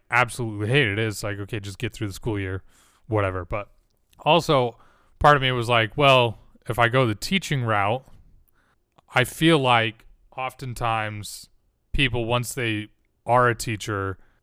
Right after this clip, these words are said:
they're kinda, like, in that teaching sphere. Or maybe, maybe I just haven't noticed anybody that was a teacher, and I haven't had enough, like, teachers in my life where it's like, "Oh, yeah, I was a teacher, and then I went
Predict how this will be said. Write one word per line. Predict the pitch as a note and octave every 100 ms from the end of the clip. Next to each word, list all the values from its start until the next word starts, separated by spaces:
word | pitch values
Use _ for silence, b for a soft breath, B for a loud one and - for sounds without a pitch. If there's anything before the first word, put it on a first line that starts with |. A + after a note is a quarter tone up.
| _ _
they're | B2+
kinda, | C#3+ C#3+
like, | C3 A#2+
in | A#2+
that | A#2 G#2
teaching | - B2 A#2+ G#2
sphere. | - - A#2 F#2 F#2+ - _ _ _ _ _
Or | D3+ E3+
maybe, | F3+ A3 G#3+ F3+
maybe | E3 F3
I | E3+
just | C3+ -
haven't | B2+ A#2 A2+ A2 _
noticed | A#2+ A2+ A2 A2+ A#2 - - - - _ _ _ _
anybody | B2 A#2+ G#2+ A2 A2 A2 G#2+
that | G#2+ G#2+
was | G#2 A2 G#2+ G#2+
a |
teacher, | G2+ A#2 G2+ - G#2+ G#2 G#2
and | G#2+ G2+
I | G2+
haven't | G#2 G#2 G#2
had | G#2
enough, | G#2 G2+
like, | G#2 -
teachers | A2+ G#2+ G2
in | G#2+
my | G2
life | F#2+ F#2+
where | G2+
it's | G2
like, | G#2 A2
"Oh, | C#3+
yeah, | B2
I | G#2+
was | A2 G#2
a |
teacher, | G2+ G#2+ A2+
and | G#2
then | G#2
I | G2
went | G#2 G2+